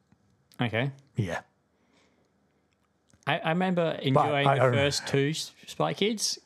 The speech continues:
Speaker 1: as a, like, as
Speaker 2: Yeah.
Speaker 1: a kid.
Speaker 2: Yeah.
Speaker 1: Or
Speaker 2: And he
Speaker 1: maybe
Speaker 2: did the first
Speaker 1: mid-teen.
Speaker 2: three. I'm not sure
Speaker 1: And
Speaker 2: if he
Speaker 1: then,
Speaker 2: did the fourth.
Speaker 1: and then they just kept going.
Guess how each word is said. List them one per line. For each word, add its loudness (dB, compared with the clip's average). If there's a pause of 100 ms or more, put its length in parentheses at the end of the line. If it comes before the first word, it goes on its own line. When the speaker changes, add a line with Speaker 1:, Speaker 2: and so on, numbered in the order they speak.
(120)
Speaker 1:
as 0
a, 0
like, -2
as 2
Speaker 2:
Yeah. 0
Speaker 1:
a 0
kid. -2 (340)
Speaker 2:
Yeah. -4 (180)
Speaker 1:
Or -4
Speaker 2:
And 2
he 2
Speaker 1:
maybe -2
Speaker 2:
did -2
the 0
first -2
Speaker 1:
mid-teen. 0
Speaker 2:
three. 0
I'm -2
not -4
sure 0
Speaker 1:
And -2
Speaker 2:
if 2
he 2
Speaker 1:
then, -2
Speaker 2:
did -2
the -4 (100)
fourth. -8
Speaker 1:
and 0
then -2
they 0
just -2
kept -2
going. -2